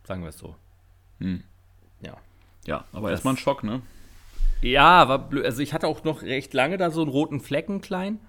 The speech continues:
Speaker 2: Hm.
Speaker 1: aber jetzt nicht irgendwie, dass mir der Arm abgefallen ist oder so. Aber trotzdem denkst du so, "Boah, nee, ey, was für ein Scheiß." Man denkt ja doch direkt so an Hirnhautentzündungen oder, ne, alles Mögliche, was man, was die übertragen können.
Speaker 2: Ja, natürlich.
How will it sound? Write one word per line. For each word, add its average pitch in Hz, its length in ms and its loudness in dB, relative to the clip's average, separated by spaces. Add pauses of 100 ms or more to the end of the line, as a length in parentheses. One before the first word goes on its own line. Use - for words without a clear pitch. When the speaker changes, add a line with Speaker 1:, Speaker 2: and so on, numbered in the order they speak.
(140)
Speaker 2:
Hm. 104 340 -2
Speaker 1:
aber 98 200 -4
jetzt 95 260 -4
nicht 113 200 0
irgendwie, 104 320 -4
dass 92 160 -4
mir 107 80 -2
der 95 120 -2
Arm 92 180 -4
abgefallen 80 460 -12
ist - 160 -18
oder 85 220 -8
so. 87 220 -6
Aber 92 280 -2
trotzdem 110 380 -2
denkst 107 180 -2
du 110 60 -6
so, 104 120 -4
"Boah, 101 220 -2
nee, 101 580 -4
ey, - 320 -10
was - 180 -10
für 113 80 -12
ein 107 80 -10
Scheiß." 101 480 -6 (480)
Man 127 160 4
denkt 151 220 2
ja 147 60 2
doch 151 160 0
direkt 110 360 -2
so 117 100 0
an 95 200 -2
Hirnhautentzündungen 104 1080 -2
oder, 95 340 -2
ne, 104 160 -2
alles 107 260 -4
Mögliche, 107 440 -4
was 92 240 -8
man, 82 200 -8
was 90 140 -10
die 110 100 -10
übertragen 98 480 -8
können. 95 240 -6
Speaker 2:
Ja, 92 80 0
natürlich. 101 480 -2